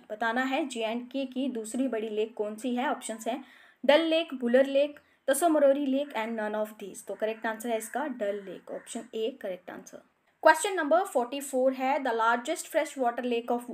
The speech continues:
India is, लार्जेस्ट फ्रेशवाटर लेक इंडिया की कौन सी है? पैंगोंग लेक,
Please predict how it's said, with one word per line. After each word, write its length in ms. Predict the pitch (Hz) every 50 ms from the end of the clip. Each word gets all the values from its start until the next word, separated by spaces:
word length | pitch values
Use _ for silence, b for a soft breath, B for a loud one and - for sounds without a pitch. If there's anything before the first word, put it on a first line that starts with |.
| - - -
India 400 | 262 269 269 247 233 226 220 233 - - -
is, 140 | 202 175 - - - - _ b b b b b b b b
लार्जेस्ट 540 | 240 254 254 269 269 262 254 311 339 - -
फ्रेशवाटर 520 | - 302 269 294 - - 262 240 240 254
लेक 260 | 240 226 220 240 240
इंडिया 240 | 240 208 208 220 220 220
की 160 | 220 262 285
कौन 240 | 285 240 214 220 214
सी 140 | 220 - 240 226
है? 160 | 240 247 269 254 - -
पैंगोंग 520 | 208 208 202 202 202 214 233 262 285 269
लेक, 280 | 269 262 277 294 294